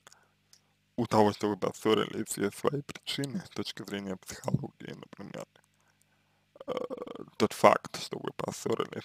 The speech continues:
обозначает только то, что, ну,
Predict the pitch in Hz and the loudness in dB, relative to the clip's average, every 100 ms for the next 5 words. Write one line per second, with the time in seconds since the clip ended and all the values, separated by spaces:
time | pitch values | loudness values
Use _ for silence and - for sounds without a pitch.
0 | - - - - 104 - 104 98 101 - | -8 -8 -8 -6 -4 -2 0 0 -2 -4
1 | - - - 104 - 107 104 - - _ | -8 -8 -6 -6 0 0 0 -6 -10 _
2 | - 143 - - - - - - - _ | -12 -4 -4 -4 -6 -8 -8 -12 -18 _
3 | _ _ _ _ _ _ _ _ _ _ | _ _ _ _ _ _ _ _ _ _
4 | _ _ _ _ - - 113 104 120 123 | _ _ _ _ -20 -18 -16 -10 -2 0
5 | 156 160 113 | 0 -2 -4